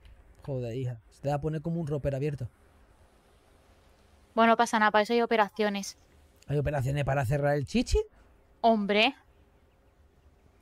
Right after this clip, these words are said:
Speaker 1: Chaval, ¿eso es cierto? ¿Qué dices? ¿Cómo va a hacer,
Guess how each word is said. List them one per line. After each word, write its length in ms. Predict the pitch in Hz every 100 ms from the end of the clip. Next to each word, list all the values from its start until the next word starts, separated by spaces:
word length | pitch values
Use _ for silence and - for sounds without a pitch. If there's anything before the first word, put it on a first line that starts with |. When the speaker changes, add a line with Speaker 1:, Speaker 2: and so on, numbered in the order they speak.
| _
Speaker 1:
Chaval, 260 | - 117 92
¿eso 160 | 104 117
es 80 | -
cierto? 340 | 95 - 269 _ _ _ _ _ _ _ _
¿Qué 120 | - 92
dices? 320 | 78 196 277 -
¿Cómo 180 | 127 117
va 80 |
a 40 | 127
hacer, 280 | 160 156